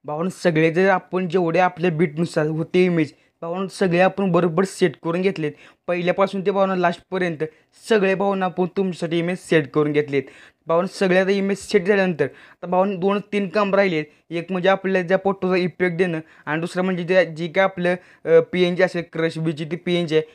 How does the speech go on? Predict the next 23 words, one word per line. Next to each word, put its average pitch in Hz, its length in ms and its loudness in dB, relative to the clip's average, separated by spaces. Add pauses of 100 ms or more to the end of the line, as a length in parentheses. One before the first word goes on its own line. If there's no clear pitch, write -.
(160)
ती 196 60 -4
फक्त 190 240 0
लावायची 180 440 2
भावांनो. 151 260 2
त्यासाठी 180 360 -4
भावांनो, 196 360 0 (360)
simply 185 280 0
आता 190 100 2
आपण 180 220 -4
पहिले 185 480 2
स्टेप - 600 -10
करूया 185 220 0
पूर्ण, 175 320 -2
ते - 320 -14
म्हणजे 196 220 0
आपल्या 185 280 0
व्हिडिओला, 170 360 4
आपल्या 170 260 0 (180)
पीएनजी, 170 220 2
आपल्या 170 300 2
फोटोला 175 360 2 (220)
इफेक्ट 160 380 -2
देऊ. 151 220 -2